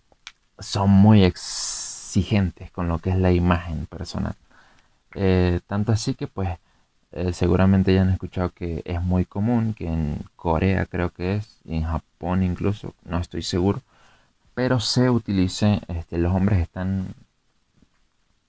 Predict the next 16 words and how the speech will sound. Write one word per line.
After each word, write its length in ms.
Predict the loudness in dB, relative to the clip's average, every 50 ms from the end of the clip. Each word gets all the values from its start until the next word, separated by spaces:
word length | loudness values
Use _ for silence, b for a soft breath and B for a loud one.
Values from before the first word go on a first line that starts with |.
| _ _ _ -14
utilizan 540 | -12 -8 -4 -2 -2 -2 0 2 4 4
maquillaje 960 | 4 4 2 0 0 2 2 2 2 2 2 2 2 2 2 0 0 -2 -4 -8 _ _
en 140 | -10 -10 -8
su 140 | -2 0 4
vida 180 | 6 6 6 4
cotidiana 540 | 2 -2 -8 -4 -2 0 2 2 2 2 2
y 80 | 2 2
no 120 | 0 0 0
hay 80 | 0
ningún 280 | 0 0 -2 -4 -6 -6
problema, 400 | -4 -4 -4 -2 -2 -2 -4 -4
no 80 | -4 -4
hay 60 | -2
ningún 280 | -2 -2 -2 -4 -4 -6
tipo 280 | -8 -14 -18 -18 -18
de, 100 | -18 -18